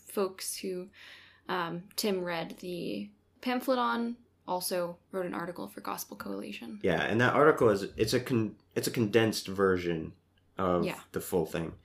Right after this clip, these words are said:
Speaker 2: So if you wanna read a condensed version, you can just go to,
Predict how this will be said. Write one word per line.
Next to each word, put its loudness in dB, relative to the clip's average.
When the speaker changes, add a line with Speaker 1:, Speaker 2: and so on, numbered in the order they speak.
Speaker 2:
So 4
if 2
you 8
wanna 6
read 4
a 4
condensed 0
version, 0
you -4
can -2
just -8
go 0
to, -4